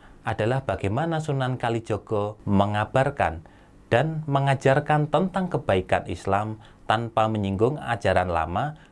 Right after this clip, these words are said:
dan beliau bisa memberikan pemahaman sehingga masyarakat Jawa bisa menerima Islam.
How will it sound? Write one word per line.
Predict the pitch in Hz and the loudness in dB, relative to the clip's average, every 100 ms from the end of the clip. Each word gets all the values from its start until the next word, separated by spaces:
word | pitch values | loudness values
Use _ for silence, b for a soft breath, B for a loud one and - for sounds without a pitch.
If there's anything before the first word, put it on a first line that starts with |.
| B 95 | B 0
dan | 92 | 0
beliau | 87 110 175 170 165 | 2 4 6 4 2
bisa | 143 107 120 | 0 -2 0
memberikan | 117 107 98 127 170 170 | 0 0 0 -2 -2 -2
pemahaman | 143 120 98 87 80 90 151 B B | 0 0 -2 -2 0 -2 -2 B B
sehingga | - 107 120 160 151 | -2 2 2 4 2
masyarakat | 143 123 - 104 98 - 107 - - - - | 2 -2 -2 -2 -2 -2 -6 -6 -14 -18 -4
Jawa | 110 117 98 90 90 - | 0 2 4 2 2 -2
bisa | 92 - 92 | -4 -2 -2
menerima | 92 92 92 92 - | -2 -2 -2 -4 -6
Islam. | 90 - 76 76 | -8 -6 -6 -8